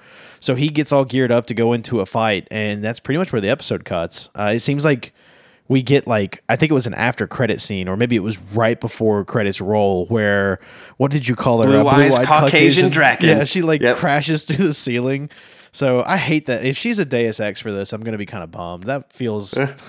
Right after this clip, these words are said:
Speaker 1: I don't know. That just feels cheap.
Speaker 2: But, but Sue and Ochako were here too, and that, that, that makes me happy. They're not
Speaker 1: Yeah.
Speaker 2: even my favorite, like, female characters, and I'm just like, "It's about time. I'm ready for some girls to do some butt kicking."
Speaker 1: <laughs> Yeah, I just, I don't know. I hate the idea of a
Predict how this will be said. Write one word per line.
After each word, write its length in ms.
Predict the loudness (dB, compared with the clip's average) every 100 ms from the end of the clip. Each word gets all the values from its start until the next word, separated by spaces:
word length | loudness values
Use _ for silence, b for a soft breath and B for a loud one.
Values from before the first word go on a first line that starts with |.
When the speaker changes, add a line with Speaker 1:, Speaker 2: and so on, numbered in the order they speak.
| -16
Speaker 1:
I 120 | -12
don't 140 | -10 -10
know. 340 | -10 -10 -12 -8
That 80 | -8
just 160 | -8
feels 200 | -6 -8
cheap. 220 | -8 -4
Speaker 2:
But, 300 | 0 0 -2 _ _ _ _ 0
but 240 | 0 2
Sue 260 | 0 2 4
and 60 |
Ochako 520 | 2 2 -2 -2 0 0
were 100 | 0
here 220 | -2 -2
too, 280 | 0 2 2
and 120 | 2
that, 160 | 0
that, 240 | -2 -4 -4
that 240 | -4 -2
makes 240 | -2 -2 -2
me 60 |
happy. 320 | 0 -2 -2
They're 120 | 0 0
not 180 | 2 2
Speaker 1:
Yeah. 40 |
Speaker 2:
even 140 | 2 2
my 100 | 0
favorite, 500 | 2 2 0 -2 -8 -6
like, 220 | -4 -4
female 300 | 0 2 2
characters, 420 | 2 -2 0 0 0
and 60 |
I'm 100 | 0
just 140 | 0 0
like, 360 | 0 0 -6 -2
"It's 180 | -2 0
about 320 | 0 2 0
time. 260 | 2 2 2
I'm 140 | 2
ready 140 | 2 0
for 160 | -2
some 160 | -4 -2
girls 320 | 0 2 0 -2
to 60 |
do 120 | -4 -4
some 200 | -2 -2
butt 200 | -2 -2
kicking." 320 | -6 -2 -2 -2
Speaker 1:
<laughs> 120 | -6
Yeah, 300 | -2 -2 0
I 60 | 0
just, 260 | 0 -2 -6 B B -6
I 80 |
don't 160 | -2 0
know. 160 | 2 2
I 120 | 2
hate 180 | 0 0
the 100 | 2
idea 320 | 2 2 0
of 100 | 0
a 120 | -4